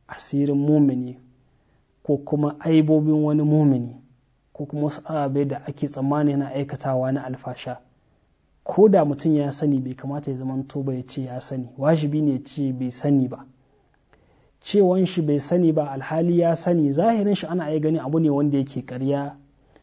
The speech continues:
amma shari'ar musulunci ya ce babu laihi akan wannan.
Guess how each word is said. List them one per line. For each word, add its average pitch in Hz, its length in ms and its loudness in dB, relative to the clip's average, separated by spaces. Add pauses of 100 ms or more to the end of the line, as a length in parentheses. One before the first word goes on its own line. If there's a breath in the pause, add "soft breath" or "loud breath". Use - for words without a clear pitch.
(220 soft breath)
amma 151 540 0
shari'ar 143 340 -6
musulunci 147 640 -4
ya 135 140 -10
ce 135 180 -12
babu 135 300 -4
laihi 127 340 -6
akan 131 320 -14
wannan. 131 280 -6